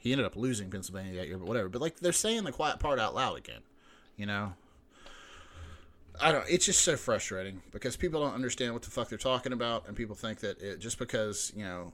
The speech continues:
Tucky Tum Tum says it or Sean Hannity says it, you know, it's, it's, it's gospel. I mean, like, we've got our, our buddy,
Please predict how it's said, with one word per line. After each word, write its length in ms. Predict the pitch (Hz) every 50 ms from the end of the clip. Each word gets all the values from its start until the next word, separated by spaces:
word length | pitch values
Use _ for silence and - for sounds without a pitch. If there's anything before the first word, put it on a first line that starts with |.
| -
Tucky 240 | - 123 117 120 107
Tum 240 | - 120 117 117 110
Tum 200 | - 120 117 110
says 260 | - 120 113 110 107
it 120 | 113 110 - -
or 220 | 98 95 92 95
Sean 220 | - - 110 107
Hannity 320 | 107 113 120 113 113 113 113
says 300 | - 123 113 110 104 107
it, 180 | 107 107 98 - -
you 100 | 95 101
know, 240 | 98 95 92 90 90 82 - - - - - -
it's, 240 | 98 95 87 - - -
it's, 380 | 92 98 - - - - - -
it's 140 | 95 -
gospel. 520 | - - 117 117 113 - - - 110 107 104
I 80 | 101
mean, 180 | 101 104 104 101
like, 180 | 98 98 95 98
we've 140 | 120 117 117
got 160 | 127 120 117
our, 180 | 110 107 104 82
our 120 | 92 107
buddy, 380 | 104 117 107 107 104 95 85